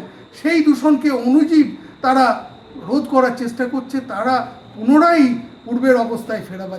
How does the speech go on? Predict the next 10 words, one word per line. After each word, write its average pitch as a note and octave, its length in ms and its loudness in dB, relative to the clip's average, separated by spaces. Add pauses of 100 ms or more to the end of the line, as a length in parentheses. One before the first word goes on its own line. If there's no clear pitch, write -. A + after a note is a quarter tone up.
চেষ্টা E3 360 -18
করছে। - 240 -20 (440)
তেমনি C4 280 4
বিভিন্ন B3 540 0
যে A3 140 -8
সমস্ত, A#3 440 -10
আহ, A3 140 -6 (1600)
ডিএফও C4 340 2
ম্যাডাম, A#3 340 -2
আহ, F#3+ 840 -14